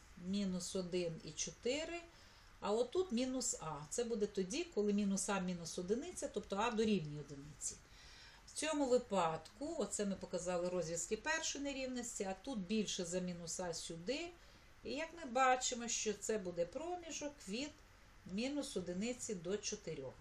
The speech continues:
Наступне розміщення, яке можливо, це ось тут знаходиться мінус а.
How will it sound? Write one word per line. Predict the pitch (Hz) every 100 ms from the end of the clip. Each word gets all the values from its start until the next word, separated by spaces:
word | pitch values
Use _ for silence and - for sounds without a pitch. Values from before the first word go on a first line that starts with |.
| - - - - - - - - - - - - - - - - 165
Наступне | 214 320 - 254 220 180 175
розміщення, | 165 156 160 151 - 214 214
яке | 240 240 262
можливо, | 262 254 262 285 294 330 330 - - - - - - - - - -
це | - - 214 208 202 185 - - - - - - - - - - - - - - - - - - - - - - - - - - - - - - - - - - - - - - - - - -
ось | 214 214
тут | - 180
знаходиться | 156 151 - 160 147 - 156
мінус | 151 147 147 -
а. | 151